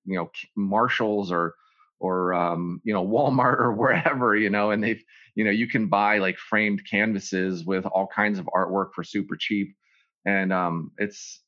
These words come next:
you know, the art comp-, the world is competitive, but, um, I, I think it's, it's really just about finding the right channels too, is, you know, getting exposed on the right channels.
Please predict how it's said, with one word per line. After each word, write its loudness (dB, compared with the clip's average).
you 0
know, 0
the 0
art 0
comp-, -6
the -2
world 0
is -8
competitive, -2
but, 0
um, 0
I, 2
I 2
think 0
it's, -4
it's -4
really 2
just -4
about -2
finding 2
the -2
right 0
channels -4
too, -4
is, -4
you -4
know, 2
getting 0
exposed -4
on -2
the -2
right -2
channels. -4